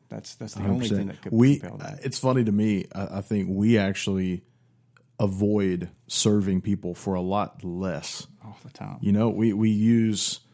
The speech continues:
Speaker 2: these reasons why, "Well, they don't deserve it. They treated me this way.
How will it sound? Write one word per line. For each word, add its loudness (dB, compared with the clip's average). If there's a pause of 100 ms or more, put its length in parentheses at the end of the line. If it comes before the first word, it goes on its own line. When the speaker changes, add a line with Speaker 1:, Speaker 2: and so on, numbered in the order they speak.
(320)
Speaker 2:
these -4
reasons 0
why, -4
"Well, -4
they 2
don't 0
deserve 0
it. -2
They -2
treated 0
me 4
this -4
way. -2